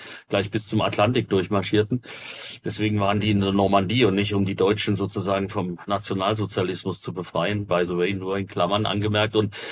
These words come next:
was, wir hatten auch einen klassischen, äh, militärischen Konflikt, äh, neunzehnhundertneunzig, einundneunzig im Irak, zweitausenddrei auch im Irak. Also der ging militärisch betrachtet natürlich,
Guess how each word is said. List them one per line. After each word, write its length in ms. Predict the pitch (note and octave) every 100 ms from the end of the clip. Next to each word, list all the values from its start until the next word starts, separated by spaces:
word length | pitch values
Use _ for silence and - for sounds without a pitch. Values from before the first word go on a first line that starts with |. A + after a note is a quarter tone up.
| -
was, 200 | A2+ G#2+ - G#2 G2+
wir 160 | A#2 A2+
hatten 180 | B2+
auch 160 | A2+ A#2+
einen 240 | G#2+ B2+
klassischen, 680 | B2 B2+ B2 B2 - C3 B2+
äh, 180 | - -
militärischen 680 | G#2+ A#2+ G#2+ - A#2+ A2+ A#2
Konflikt, 640 | - A2 G#2+ - A#2 - A2
äh, 160 | G#2
neunzehnhundertneunzig, 880 | G#2 A2 G#2+ F#2+ G2+ G2 A#2+ A2+ -
einundneunzig 680 | F#2+ A2 A2+ A2+ A2 A#2 - - - - -
im 220 | A2 A2+
Irak, 560 | G2+ G2+ F#2 G2 C3 -
zweitausenddrei 1040 | A2 G2 A2 A2+ G#2 G2 - F2+ F#2+ A#2
auch 240 | C3 B2+
im 120 | A#2+ A2
Irak. 580 | G2 F2 F2+ G#2+ D3+
Also 160 | A#2+ G#2
der 180 | G2+ G#2+
ging 300 | A2+ A#2 A#2 -
militärisch 920 | A#2+ A#2+ G#2 - C#3+ - G2+ E2 - - _ _ _ _
betrachtet 600 | A#2 - A2 - A#2+ A2+
natürlich, 340 | A2 G#2 A2+